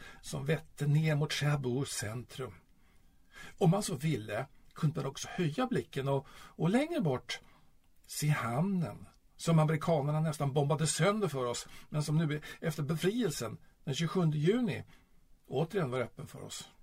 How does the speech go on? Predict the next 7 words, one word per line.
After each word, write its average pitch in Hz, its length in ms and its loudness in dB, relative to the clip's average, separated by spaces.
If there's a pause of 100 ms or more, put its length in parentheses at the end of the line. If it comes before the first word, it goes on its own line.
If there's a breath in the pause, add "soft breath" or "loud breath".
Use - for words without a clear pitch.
(460)
Jag 120 120 -2
älskar 156 280 0
havet 135 500 0
och 127 180 -4 (440 soft breath)
jag - 80 -18
brukar 156 280 -2
ibland 131 300 -2